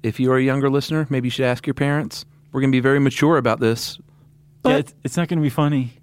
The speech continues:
Speaker 1: But if, if you, uh, if you don't think you want your kid listening to, uh, anything about, uh, orgasms, then, uh, switch it off.
Speaker 2: Hey, man, you're the parent.
Speaker 1: Yeah.
Speaker 2: We're not.
Speaker 1: It's up to you to decide when you want your kid. Personally, I went to sex ed when I was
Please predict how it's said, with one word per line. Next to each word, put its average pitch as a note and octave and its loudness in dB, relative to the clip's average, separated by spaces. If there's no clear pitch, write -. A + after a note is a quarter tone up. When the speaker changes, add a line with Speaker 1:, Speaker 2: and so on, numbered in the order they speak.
Speaker 1:
But F3 2
if, D3 0
if - -2
you, C#3+ 4
uh, C#3 2
if - -6
you D3 2
don't D#3 0
think D#3 -2
you C3+ -4
want C#3+ 0
your C3+ 0
kid D3 -2
listening D3 0
to, C#3 0
uh, C#3 0
anything C#3+ -2
about, C#3 0
uh, A#2 0
orgasms, C3+ 0
then, E3 -2
uh, F3 -2
switch - -6
it G#3 -4
off. G#3+ -6
Speaker 2:
Hey, F3+ 0
man, B2+ 2
you're E3+ 2
the E3 0
parent. C3+ -2
Speaker 1:
Yeah. G3 2
Speaker 2:
We're D3+ 4
not. C3 -2
Speaker 1:
It's B2 0
up E3 0
to D#3+ -2
you D3 4
to A#2+ 0
decide G#2 0
when G#2 2
you G#2 2
want G2+ -2
your F#2+ -2
kid. F#2 -4
Personally, B2 0
I C#3+ 0
went D#3 0
to A#2 0
sex - -2
ed G#2 2
when A2 0
I B2+ 0
was A2 0